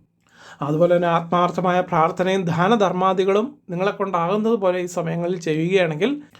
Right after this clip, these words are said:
നിങ്ങൾക്ക് ദൈവാനുഗ്രഹമായി കിട്ടിയിരിക്കുന്ന മുഴുവൻ ഫലങ്ങളും നിങ്ങൾക്ക്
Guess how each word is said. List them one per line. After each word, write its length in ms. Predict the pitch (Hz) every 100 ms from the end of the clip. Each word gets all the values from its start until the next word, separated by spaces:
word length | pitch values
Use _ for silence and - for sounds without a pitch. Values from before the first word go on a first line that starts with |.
| - _ -
നിങ്ങൾക്ക് 640 | 156 175 175 185 180 240 254
ദൈവാനുഗ്രഹമായി 800 | 165 165 190 208 202 185 185 185 185
കിട്ടിയിരിക്കുന്ന 760 | 165 196 175 180 208 277 - 202
മുഴുവൻ 420 | 165 196 285 277
ഫലങ്ങളും 500 | 208 165 160 170 -
നിങ്ങൾക്ക് 300 | 170 151 147